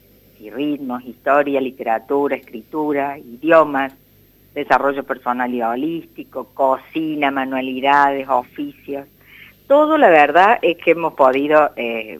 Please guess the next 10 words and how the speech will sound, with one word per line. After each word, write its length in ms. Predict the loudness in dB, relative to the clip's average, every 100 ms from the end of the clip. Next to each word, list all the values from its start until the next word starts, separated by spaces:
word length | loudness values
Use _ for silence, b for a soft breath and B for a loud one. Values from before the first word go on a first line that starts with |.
| -8
llevarlo 640 | -2 4 4 6 6 6 2
de 240 | -4 -2
una 240 | 0 2 2
u 80 |
otra 240 | 2 -2 -2
manera 560 | -2 -2 -4 -6 -8 _ -8
a 100 | -6
la 380 | -4 -4 -6 -10
virtualidad. 720 | -12 -8 -6 0 2 2 -2 _ _ _ _ b b b b -8
Hemos, 460 | -6 -2 0 2